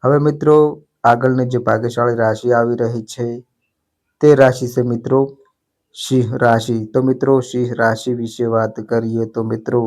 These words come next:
સિંહ રાશિના લોકોને જણાવી દઈએ કે તમારા પર ભગવાન વિષ્ણુ ખૂબ જ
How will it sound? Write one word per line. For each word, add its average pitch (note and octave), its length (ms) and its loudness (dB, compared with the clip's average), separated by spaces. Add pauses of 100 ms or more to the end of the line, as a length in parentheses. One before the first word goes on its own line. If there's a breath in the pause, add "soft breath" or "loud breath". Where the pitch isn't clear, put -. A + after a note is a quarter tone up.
સિંહ B2 420 -6
રાશિના A#2 460 -4
લોકોને A2+ 520 -4
જણાવી B2 480 0
દઈએ A2 420 -2
કે A2+ 160 -2 (760)
તમારા C3 400 2
પર B2+ 280 2
ભગવાન B2 500 0
વિષ્ણુ B2 420 -4
ખૂબ B2+ 360 -2
જ B2 60 -6